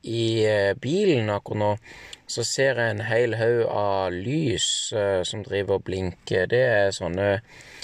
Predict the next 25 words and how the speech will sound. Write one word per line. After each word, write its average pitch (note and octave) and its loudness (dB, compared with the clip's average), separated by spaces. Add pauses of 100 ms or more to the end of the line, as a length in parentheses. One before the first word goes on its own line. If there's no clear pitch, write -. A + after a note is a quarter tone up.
(380)
eh, E2 2
lanternelys G2+ -2
eller E2+ 0
lys G#2+ -2
ifra G#2 -6
fyr G#2 -2
og, - -2
og - -2
slike - -4
ting. D2 -4 (840)
Det C3+ 4
er, E3 2 (460)
<clears throat> G#2+ -6
det C3 2
er C3 2
vel C3+ -8
starten B2+ -4
okto-, - -2 (380)
<laughs> - -6
oktober C3 -2
er A2 2
jo G#2+ 0
startet. - -8 (840)
Det G#2+ 0
er G2 2